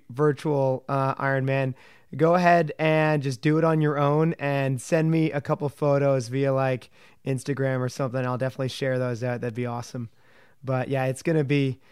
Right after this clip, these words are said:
I don't know if Sufferfest is gonna be the, the proper term for it, but it'll be, I, I've never done, you know,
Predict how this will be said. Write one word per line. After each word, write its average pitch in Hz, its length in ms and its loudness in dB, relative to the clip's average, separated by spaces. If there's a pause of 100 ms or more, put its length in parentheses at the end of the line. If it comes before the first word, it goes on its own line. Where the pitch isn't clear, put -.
(1300)
I 156 100 -2
don't 202 100 4
know 190 100 4
if 139 120 0
Sufferfest 156 680 0
is 139 120 -8
gonna 151 180 0
be 143 160 0
the, 139 260 -2
the 143 120 -4
proper 143 420 0
term 151 320 -2
for 151 260 0
it, 143 120 -2
but 135 220 -2
it'll 143 220 0
be, 139 400 -2
I, 151 140 2 (100)
I've 147 80 0
never 180 220 4
done, 190 380 4
you 160 120 2
know, 143 320 2